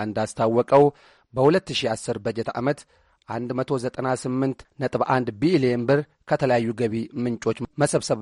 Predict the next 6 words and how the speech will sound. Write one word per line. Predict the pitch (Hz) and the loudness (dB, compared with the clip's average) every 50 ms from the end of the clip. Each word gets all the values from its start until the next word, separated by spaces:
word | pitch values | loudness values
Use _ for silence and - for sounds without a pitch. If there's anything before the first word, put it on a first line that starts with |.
| 110 | -2
መቻሉን | 117 117 - - - 123 123 139 151 147 | -2 -4 -4 -2 0 2 2 4 4 4
አስታውቋል። | 131 - - 139 110 110 - - 104 104 92 - _ _ | 4 2 2 0 0 0 0 0 -2 -2 -2 -8 _ _
የገቢዎች | - 101 120 113 117 131 143 147 - - - - _ _ _ _ 143 | -8 -8 -6 -2 2 2 2 2 0 -4 -12 -14 _ _ _ _ -2
ሚኒስቴር | 156 156 135 123 - - 135 113 | 0 0 0 0 -2 -4 -4 -2
ሚኒስትር | 117 117 117 113 107 - - 143 139 139 - - | -2 -2 -4 -4 -6 -2 2 2 2 2 2 0
ወይዘሮ | - 139 139 117 117 110 | 2 2 2 2 2 2